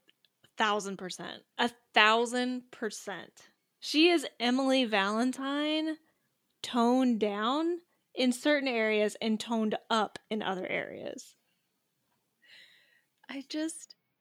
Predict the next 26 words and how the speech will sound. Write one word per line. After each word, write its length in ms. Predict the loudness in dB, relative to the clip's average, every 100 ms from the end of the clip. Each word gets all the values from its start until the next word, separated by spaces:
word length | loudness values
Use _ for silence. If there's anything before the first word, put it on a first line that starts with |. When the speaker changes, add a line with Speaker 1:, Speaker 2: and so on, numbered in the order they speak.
| _ _ _ _
Speaker 2:
love 300 | 2 4 4
her. 200 | 2 -2 6
I, 180 | 6 6
like, 160 | 0 -2 -2
multiple 600 | 2 4 6 4 2 0
times 500 | 4 4 4 -4 -4
in 140 | -2 0
my 140 | 2
notes, 280 | 2 2 2
I 80 | 0
just 260 | 2 0 2
wrote 180 | 0 0 -12
"Val" 640 | -16 8 12 12 12 6 0
in 160 | -4 -2 2
all 220 | 4 4
caps 420 | 2 2 2 -2
with 140 | -4 0
an 100 | 6
Speaker 1:
<laughs> 60 |
Speaker 2:
exclamation 720 | 6 6 4 4 -2 0 -4
point 280 | -2 -2 0
because 380 | -4 0 0 0
what 300 | 2 2 2
she 240 | 0 2
was 240 | 0 0 0
doing 580 | 4 6 6 4 0